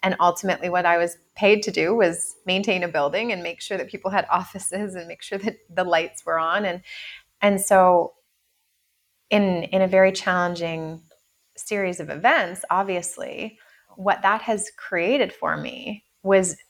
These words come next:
the life that I live now, like, living my dream life on the beaches of Costa Rica, building a business that I, I can't even begin to describe how aligned it is,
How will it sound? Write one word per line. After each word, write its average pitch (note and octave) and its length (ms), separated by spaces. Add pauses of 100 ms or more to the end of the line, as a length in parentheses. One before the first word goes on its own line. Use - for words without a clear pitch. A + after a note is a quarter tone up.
(120)
the F3+ 260
life F3+ 400
that F#3+ 120
I F3 80
live F3 200
now, E3+ 460
like, D#3 160
living F#3 440
my G#3 120
dream F#3+ 260
life E3 240
on E3 100
the E3 60
beaches D#3+ 320
of E3+ 100
Costa E3 320
Rica, - 380 (340)
building F#3+ 280
a G3+ 40
business F3+ 520
that E3 240
I, F3 240 (280)
I F3 100
can't G#3 340
even F3+ 280 (180)
begin G3+ 460
to A3+ 100
describe F3 760
how F#3 200
aligned D#3+ 540
it D3+ 120
is, F#2 360